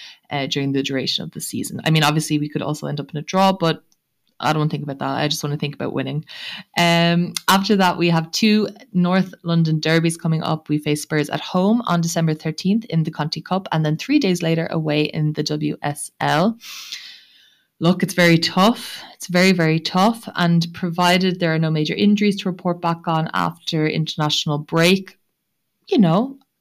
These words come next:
I would be feeling pretty confident. I would be feeling pretty confident because we're on a very, very good run of form at the moment. One thing that is worth noticing,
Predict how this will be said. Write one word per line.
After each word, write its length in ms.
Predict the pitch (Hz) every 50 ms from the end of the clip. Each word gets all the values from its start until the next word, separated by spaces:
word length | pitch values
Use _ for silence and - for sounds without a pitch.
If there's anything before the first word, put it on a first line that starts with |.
| _ _ -
I 100 | 202 202
would 140 | 196 190 190
be 100 | 196 190
feeling 280 | 196 208 196 196 196
pretty 180 | 196 208 220 226
confident. 680 | 226 - 247 294 285 - 185 160 156 160 165 - -
I 100 | - 180
would 120 | 180 175
be 80 | 185 196
feeling 340 | 196 196 208 196 196 196 196
pretty 320 | 196 - - 254 262 247 233
confident 540 | - - 190 180 170 175 160 151 151 151
because 260 | - 165 - - 165 165
we're 120 | 160 165
on 100 | 160 160
a 40 | 156
very, 240 | 160 185 190 190 185
very 200 | 175 170 160 156
good 220 | 156 165 156 160
run 120 | 156 151
of 80 | 151 151
form 260 | - - 156 151 165 -
at 120 | 160 160
the 60 | - 147
moment. 480 | 147 147 147 147 147 147 151 - - - _ - - - - - - - - _ _ _
One 200 | - 214 220 220
thing 160 | 220 220 208 190
that 120 | 185 175
is 140 | 165 160 160
worth 240 | 156 151 151 - -
noticing, 520 | 151 147 151 151 - - 147 151 151 -